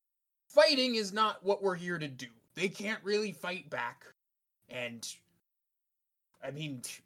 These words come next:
no offense to all of you, but I don't have really, like, hard feelings. Like, you're not the first people to, like, in quotes, "kill me." Like, p-, Caesar, please, please, have, have some, have some sense of yourself.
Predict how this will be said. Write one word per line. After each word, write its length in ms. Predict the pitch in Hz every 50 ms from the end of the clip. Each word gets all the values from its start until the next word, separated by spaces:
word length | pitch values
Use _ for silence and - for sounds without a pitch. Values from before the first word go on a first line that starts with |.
| _ _ _ _ _ _ _ _ _ _ -
no 260 | 175 185 233 240 233
offense 360 | 208 160 202 208 196 185 - -
to 80 | 185
all 180 | 175 170 165 160
of 100 | 143 135
you, 200 | 139 131 131 123
but 120 | 113 135
I 100 | 143 160
don't 160 | 165 175 156
have 220 | 147 147 147 135 131
really, 240 | 143 139 131 123 123
like, 180 | 120 120 -
hard 280 | - 131 135 135 135 127
feelings. 600 | - 135 139 139 139 139 139 139 139 135 135 -
Like, 280 | 123 120 113 120 117 - -
you're 220 | 131 160 170 160
not 300 | 131 131 143 147 135 -
the 60 | -
first 360 | 117 - 139 131 123 - -
people 260 | - 127 117 - 120 120
to, 120 | - 117
like, 340 | 120 117 117 117 117 - - _ _ _ _ _ _ _ _ _ _ _ _ _ _ _ -
in 260 | 170 180 180 170 139
quotes, 540 | 131 127 147 143 139 135 - - - - - - -
"kill 480 | - - 180 202 190 175 165 156 147 127
me." 440 | 117 101 90 - - - - - - _ _ _ _ _ _ _ _ _ _ _ _ _ _ _ _ _ _ _ _ -
Like, 180 | - 123 127 - _ -
p-, 80 | 254 - - _
Caesar, 600 | - - - 392 453 440 262 - - - - - -
please, 440 | - 226 269 240 - - - - _ _ _ _ _ -
please, 480 | 226 240 - - - - - - - -
have, 260 | 208 - 233 - - -
have 260 | - 262 269 220 131
some, 560 | - - - 240 247 220 190 165 143 127 117 -
have 220 | - 202 214 180
some 240 | 147 - 240 240 190
sense 360 | 160 - - 147 135 127 -
of 120 | 120 117 117
yourself. 420 | 123 - - - 107 82 69 -